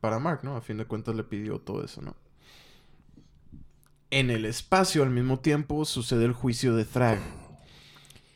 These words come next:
Dice Thrag, "¿Ya me vas a matar?" Y le dice Nolan, "No, yo no soy cobarde, las cosas cambiaron. Tu castigo en vez va a ser el exilio. ¿Por qué? Porque quiero que la gente viltrumita salga adelante.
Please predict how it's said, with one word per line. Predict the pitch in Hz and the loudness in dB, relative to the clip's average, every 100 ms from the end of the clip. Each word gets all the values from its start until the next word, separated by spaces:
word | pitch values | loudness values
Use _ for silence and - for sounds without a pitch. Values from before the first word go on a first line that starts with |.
| _ _ _ | _ _ _
Dice | - 113 123 117 | 0 0 2 2
Thrag, | 120 110 | 4 4
"¿Ya | 123 | 4
me | 131 135 | 4 6
vas | 131 131 | 4 4
a | |
matar?" | 127 110 120 139 - | 2 2 4 4 4
Y | 113 | 0
le | 104 | 0
dice | 95 92 101 | 0 0 -2
Nolan, | 101 98 98 | -2 -2 -2
"No, | 165 185 185 | 2 4 6
yo | 165 | 6
no | 160 | 4
soy | 151 156 | 4 2
cobarde, | - 151 113 127 | 6 8 8 8
las | 117 110 | 4 2
cosas | - 113 123 | 0 -2 0
cambiaron. | - 131 110 101 110 117 - _ _ _ _ _ | 2 2 2 2 0 -4 -10 _ _ _ _ _
Tu | - 123 | -2 0
castigo | 113 113 135 147 151 156 | 0 0 2 4 4 4
en | 123 | 4
vez | 120 127 127 - 117 | 4 4 0 -6 0
va | 113 | 0
a | |
ser | 117 104 | 2 0
el | 101 | 0
exilio. | 110 - - 202 165 113 | 0 0 0 4 4 4
¿Por | 120 117 | 2 0
qué? | 120 175 | 2 2
Porque | 127 113 | 2 -2
quiero | - 117 120 | 0 2 2
que | 143 139 151 - | 4 4 4 2
la | 123 117 113 | 2 2 2
gente | 139 131 127 135 139 143 131 95 | 2 2 2 2 4 4 2 -2
viltrumita | 113 120 107 113 113 123 127 127 127 | 0 0 0 0 0 0 0 0 0
salga | - 123 117 | 2 4 6
adelante. | 113 107 113 110 104 101 | 4 4 2 0 -2 -4